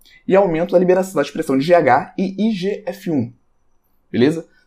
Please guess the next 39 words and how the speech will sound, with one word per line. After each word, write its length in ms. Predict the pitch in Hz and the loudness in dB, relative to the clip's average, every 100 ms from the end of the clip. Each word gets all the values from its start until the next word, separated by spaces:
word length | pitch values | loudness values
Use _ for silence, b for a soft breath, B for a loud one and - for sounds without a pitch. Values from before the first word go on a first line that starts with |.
| _ | _
Também, 360 | 220 220 196 196 | 2 4 4 2
ó, 140 | - | -2
aumento 440 | - 165 160 180 190 | 0 0 2 -4 -2
da 80 | |
expressão 480 | 196 - 208 196 202 | -4 -2 -2 -2 -4
de 100 | 214 | -8
células 480 | 214 - 190 214 214 | -8 -6 -6 -4 -8
satélites. 880 | 226 226 165 190 123 - - - _ _ _ _ _ _ _ _ _ | -10 -4 0 0 -2 -8 -16 -18 _ _ _ _ _ _ _ _ _
Se 140 | - | -10
eu 20 | |
tenho 140 | 104 151 | -4 2
um 40 | |
aumento 220 | 175 175 | 2 0
da 60 | 185 | -4
expressão 400 | 196 - 185 156 | -6 -6 -8 -8
de 60 | 160 | -10
células 380 | - 165 185 | -4 0 0
satélites, 520 | 185 131 131 151 - B B - | -2 -2 -2 -2 -6 B B 0
não 160 | 175 | 0
vou 140 | 180 175 | 4 2
entrar 160 | 156 | 2
aqui 80 | 151 | -4
de 80 | 143 | 0
forma 160 | 135 | 2
aprofundada 400 | 131 135 151 120 | 2 -2 -2 -2
em 80 | 147 | -2
células 360 | 180 151 143 143 | -2 0 0 0
satélites 680 | 135 - 120 135 - - _ _ - | -2 -2 -2 -4 -12 -20 _ _ 2
hoje, 420 | 143 180 190 _ - | 2 2 -4 _ -10
tá? 180 | - 131 | -8 -6
Já 120 | 135 | -2
falei 180 | 127 131 | 2 2
bastante 400 | 143 - 151 165 | 2 -2 -6 -2
sobre 240 | 151 131 | -2 0
isso 200 | 117 127 | -2 0
na 100 | 165 | 0
aula 240 | 147 151 | 2 0
de 100 | 147 | -2
creatina, 560 | 151 147 123 - 127 160 | -4 -2 -2 -2 -6 -6